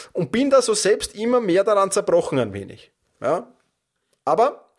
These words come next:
was ich natürlich schon tue, ja, ich bereite die Basis dafür aus, da, auf, dass sich diese Person ändern kann. Das muss ich schon tun. Und ich tue alles dafür, dass es ihm sehr leicht fällt, sich zu ändern. Aber umsetzen und den Schritt zu gehen,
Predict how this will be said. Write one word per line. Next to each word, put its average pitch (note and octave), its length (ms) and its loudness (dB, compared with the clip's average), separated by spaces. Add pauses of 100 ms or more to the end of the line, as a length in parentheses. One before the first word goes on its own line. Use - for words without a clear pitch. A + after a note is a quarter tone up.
(240)
was C#3 160 -2
ich D#3 80 0
natürlich A2+ 340 -4
schon A#3 280 0
tue, C#3 300 -2 (220)
ja, F3 260 0 (420)
ich C3 200 -8
bereite C3 540 0 (160)
die B2 80 -4
Basis D#3+ 600 -2
dafür A2+ 280 -2
aus, C3 440 -4
da, A#2+ 100 -2
auf, C#3 340 -2
dass B2 220 -4
sich F3+ 140 -6
diese E3 200 0
Person D#3 480 -2
ändern C#3+ 440 -2
kann. C3 360 -4 (260)
Das B2 140 0
muss D#3+ 140 -2
ich A#3 120 -2
schon A3+ 240 0
tun. F#2+ 240 -12 (240)
Und B3 140 0
ich C4 120 0
tue A3+ 140 2
alles B3 360 2
dafür, C4 300 0
dass C4 120 2
es B3+ 140 -2
ihm B3+ 100 -2
sehr B3+ 160 2
leicht B3 340 2
fällt, C3 200 -2
sich - 200 -12
zu G2+ 120 -6
ändern. F2+ 320 -12 (340)
Aber - 300 -2
umsetzen B3+ 680 0 (140)
und F#3 140 -2
den G3 100 2
Schritt F3+ 320 -4
zu F#3 80 0
gehen, G#3 420 -2